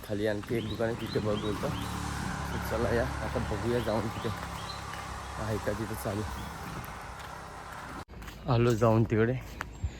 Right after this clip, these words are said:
पण काय दुकान काही सापडत नाही. जो दुकान आहे तो खुलला नाही आहे. आता ह्या दुकानात काय भेटत नाही आपल्या या.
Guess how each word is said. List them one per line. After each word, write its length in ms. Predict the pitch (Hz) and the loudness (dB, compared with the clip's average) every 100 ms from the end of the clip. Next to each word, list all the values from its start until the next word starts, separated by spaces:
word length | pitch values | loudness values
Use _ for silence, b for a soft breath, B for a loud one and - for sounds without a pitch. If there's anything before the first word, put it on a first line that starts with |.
| B B - | B B -2
पण 100 | 113 | 2
काय 180 | 123 113 | 4 4
दुकान 340 | 104 113 110 | 4 4 6
काही 160 | 123 117 | 6 6
सापडत 420 | - 95 113 117 | 4 2 2 6
नाही. 300 | 120 117 113 | 8 8 10
जो 120 | 113 | 8
दुकान 300 | 92 104 120 | 6 4 4
आहे 120 | 104 | 4
तो 140 | 101 127 | 6 4
खुलला 500 | - - - 107 113 | 2 -4 2 6 8
नाही 300 | 117 107 117 | 8 8 6
आहे. 340 | 127 - - - - B B B B B B B - 127 | 4 -2 -8 -8 -8 B B B B B B B -6 0
आता 140 | 113 | 2
ह्या 180 | 104 110 | 6 6
दुकानात 360 | 113 113 123 117 - | 6 6 6 6 6
काय 120 | 120 | 6
भेटत 320 | 110 90 110 | 6 6 6
नाही 200 | 113 110 | 6 8
आपल्या 280 | 107 98 110 | 6 6 6
या. 140 | 101 | 6